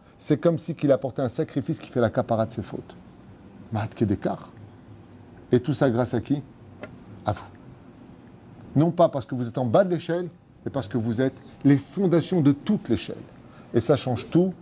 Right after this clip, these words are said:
dans la vie d'une femme. C'est pour ça que j'avais appelé ce cours, quand tu m'as dit quel, quel titre marquer, je t'ai dit, « Marque le sanctuaire de la femme », parce que tu veux que je te dise, quand tu étudies ce que dit Rabbi Nachman, les Kitsur Shulchan Aruch et les commentaires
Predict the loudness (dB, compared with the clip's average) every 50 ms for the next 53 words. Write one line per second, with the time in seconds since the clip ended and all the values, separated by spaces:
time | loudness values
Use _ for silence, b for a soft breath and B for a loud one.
0 | -20 -10 -2 2 2 4 4 2 4 2 2 0 0 -8 -18 -20 -4 2 2 2
1 | 2 4 2 0 0 0 B B B B B -4 -2 0 2 2 2 2 4 2
2 | 2 2 2 0 2 2 2 2 0 -4 0 0 0 0 0 -6 -4 0 0 2
3 | 2 2 4 4 2 2 2 0 -2 -12 -6 0 0 0 2 0 -6 -8 -4 -2
4 | 0 0 0 2 2 0 0 2 2 2 2 2 0 -2 B B B B B B
5 | B B B B B 0 2 4 4 4 2 0 -2 -2 -2 -2 -6 -6 -2 0
6 | 2 2 2 4 2 2 2 2 0 0 0 0 -2 -4 -2 -2 -2 -2 2 0
7 | 0 2 2 2 4 4 4 2 2 -2 -10 B B B B B B B B B
8 | B -20 -4 -2 -2 0 2 2 0 2 2 0 0 0 0 2 0 2 2 4
9 | 2 2 2 2 2 2 0 -2 -2 0 0 0 0 0 -4 -6 -12 -18 B B
10 | B B B -2 2 2 2 2 2 0 2 2 0 2 2 0 0 2 2 2
11 | 4 4 4 2 0 0 2 4 4 4 4 2 0 0 0 0 -2 0 2 2
12 | 2 2 0